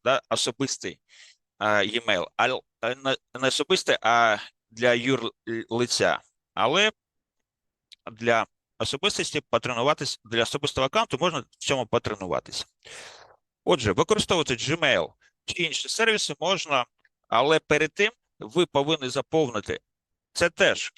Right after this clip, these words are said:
один такий момент: повинні заповнити дані такі ж самі, що ви,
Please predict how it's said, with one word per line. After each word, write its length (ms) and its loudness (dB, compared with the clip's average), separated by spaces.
один 340 0
такий 420 -2
момент: 400 0
повинні 440 0
заповнити 840 0
дані 580 -2
такі 380 -2
ж 140 -2
самі, 280 0
що 240 0
ви, 340 2